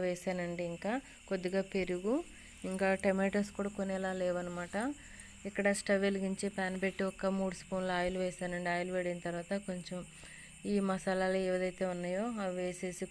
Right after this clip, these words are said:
కొంచెం వేగిన తర్వాత ఈ పొటాటోస్ అలాగే ఇవి యాడ్ చేసి కొంచెం కలిపేసి ఒక నిమిషం పాటు మగ్గనిచ్చానండి. కొంచెం అల్లం వెల్లుల్లి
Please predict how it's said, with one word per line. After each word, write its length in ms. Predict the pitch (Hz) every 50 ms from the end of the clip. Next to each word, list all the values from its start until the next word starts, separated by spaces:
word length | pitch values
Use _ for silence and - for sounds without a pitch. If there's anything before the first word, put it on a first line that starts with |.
| -
కొంచెం 260 | 190 196 196 - 214 208 202
వేగిన 260 | 190 185 185 185 185 175 185
తర్వాత 300 | 180 175 175 175 - 202 202 196
ఈ 40 | 196 -
పొటాటోస్ 640 | 190 185 180 - 185 180 175 - 185 185 180 - - 202 214 233 - - - - - - - - - - - - - 202 - 190
అలాగే 340 | 190 190 190 190 190 202 202 202
ఇవి 140 | 190 196 196 196 190 180 - - - - - - - 202
యాడ్ 200 | 196 196 196 190 - -
చేసి 240 | 202 196 - - 214 208
కొంచెం 340 | - 196 190 185 - - 190 185 180 185 - - - - - - - -
కలిపేసి 440 | 202 196 196 196 196 - 208 202 - 202
ఒక 120 | 202 202 196
నిమిషం 320 | 190 190 190 - - 196 202
పాటు 180 | 202 202 190 190 196 190
మగ్గనిచ్చానండి. 760 | 175 175 185 190 190 185 - - 190 185 185 180 180 190 208 214 -
కొంచెం 240 | 220 214 208 208 202 196
అల్లం 200 | 190 185 190 190 190
వెల్లుల్లి 340 | 190 185 185 185 185 185 185